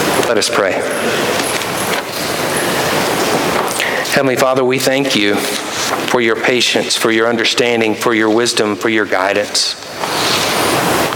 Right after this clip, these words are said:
as we attempt to live this life in your name. Bless us as we go forth from this day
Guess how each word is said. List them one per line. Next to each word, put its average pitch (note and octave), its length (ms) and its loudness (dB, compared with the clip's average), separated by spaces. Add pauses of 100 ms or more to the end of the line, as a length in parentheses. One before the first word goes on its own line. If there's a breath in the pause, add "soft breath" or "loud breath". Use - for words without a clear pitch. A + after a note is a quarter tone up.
(320)
as A#2+ 140 2
we B2 120 4
attempt C#3 420 0
to B2+ 80 2
live A#2 400 2
this A#2 240 2
life G2+ 500 0
in G#2 120 2
your G2+ 160 2
name. F#2 280 2 (1900 loud breath)
Bless C3 240 2
us B2+ 140 2
as A#2+ 160 2
we A#2 80 4
go A#2 200 2
forth A#2 340 2
from G#2 200 2
this A2 200 2
day F#2+ 280 2